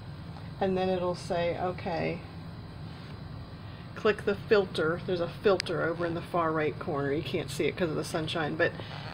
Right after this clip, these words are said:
um, there's a filter there that says, "Let, let me find other ones that look like this." So let's just pick a few.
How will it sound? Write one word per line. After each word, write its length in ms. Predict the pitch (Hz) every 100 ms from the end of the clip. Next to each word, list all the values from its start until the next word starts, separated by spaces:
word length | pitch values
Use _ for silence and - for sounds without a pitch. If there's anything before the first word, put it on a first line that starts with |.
| -
um, 260 | 180 170
there's 180 | 165 180
a 60 | 185
filter 440 | - 214 202 180
there 240 | 160 156 156
that 180 | 151
says, 380 | - 170 160 156
"Let, 160 | 180 -
let 140 | 180
me 120 | 175
find 560 | 185 185 180 170 170 165 - -
other 200 | 180 175
ones 380 | 165 160 160 156
that 240 | 170 160 165
look 200 | 165 -
like 300 | 165 151 -
this." 560 | - - - - - - - - - - - - - -
So 220 | - - 170
let's 240 | 175 -
just 300 | 165 160 -
pick 220 | - -
a 80 | -
few. 520 | - 156 135 127 147